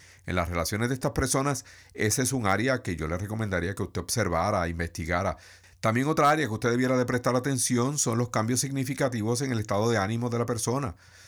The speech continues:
Si usted nota que él o ella se está manteniendo más irritada que de costumbre, si nota que de momento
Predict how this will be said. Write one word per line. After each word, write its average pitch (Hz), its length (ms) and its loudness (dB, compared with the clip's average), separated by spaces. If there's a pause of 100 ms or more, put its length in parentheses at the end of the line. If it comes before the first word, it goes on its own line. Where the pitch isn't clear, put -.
(100)
Si - 220 -2
usted 104 420 2
nota 110 320 0
que 101 160 0
él 101 80 2
o 107 120 2
ella 107 140 2
se 101 120 -4
está 95 140 -2
manteniendo 101 420 -2
más 101 260 -2
irritada 98 600 0
que 90 380 0
de 87 120 -2
costumbre, 104 640 -2
si 87 180 -4
nota 85 300 -2
que 98 100 -2
de 92 80 0
momento 92 540 -4